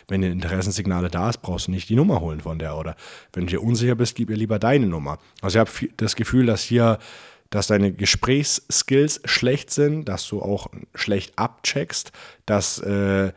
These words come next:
du auch mit einem vergifteten Vibe an die Sache herangehst, dass die Frauen keinen Bock auf dich haben, weil du nicht mit so einer Geber-Mentalität rangehst, sondern sagst, „Oh, ich will Nummer, ich will Date, hier.“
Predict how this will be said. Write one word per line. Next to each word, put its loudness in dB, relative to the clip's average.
du 2
auch 6
mit 0
einem -2
vergifteten -2
Vibe 2
an 0
die 2
Sache 0
herangehst, 0
dass -2
die -6
Frauen 0
keinen -2
Bock 0
auf -2
dich -4
haben, 0
weil 2
du 0
nicht 0
mit -2
so -4
einer -2
Geber-Mentalität -2
rangehst, 2
sondern 0
sagst, -2
„Oh, -2
ich -10
will 0
Nummer, -4
ich -8
will -4
Date, -2
hier.“ 0